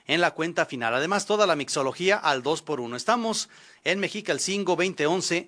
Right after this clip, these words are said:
en la Colonia Americana. Bueno, pues regresamos rápidamente para comentarles. Bueno, primero hay que sacar los saludos. Edmundo Briones,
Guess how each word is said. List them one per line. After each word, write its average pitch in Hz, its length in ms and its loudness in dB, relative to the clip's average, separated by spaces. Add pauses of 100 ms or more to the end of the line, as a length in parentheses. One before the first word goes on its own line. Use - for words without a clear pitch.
en 123 160 -2
la 117 120 0
Colonia 175 520 2
Americana. 151 800 0 (600)
Bueno, 180 220 2
pues 160 120 0
regresamos 151 500 0
rápidamente 175 640 0
para 180 300 2
comentarles. 170 720 0
Bueno, 175 260 0
primero 123 380 -2
hay 151 60 0
que 135 260 -4
sacar - 280 -2
los 156 140 0
saludos. 147 300 2
Edmundo 170 400 4
Briones, 190 600 2